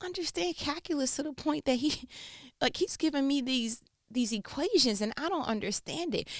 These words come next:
If you just go to God, like the Bible clearly says, "If you ask, you shall receive.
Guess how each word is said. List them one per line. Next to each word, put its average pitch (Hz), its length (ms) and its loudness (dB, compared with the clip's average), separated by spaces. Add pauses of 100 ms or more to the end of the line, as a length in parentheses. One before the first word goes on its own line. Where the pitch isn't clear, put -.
(100)
If 214 200 4
you - 120 -14
just - 240 2
go 254 200 2
to 330 80 0
God, 302 400 -2
like 247 180 0
the 240 60 0
Bible 339 340 0
clearly 349 340 2
says, 320 320 0
"If 202 100 2
you 302 120 2 (100)
ask, 311 280 2
you 247 80 4
shall - 340 2
receive. 214 580 2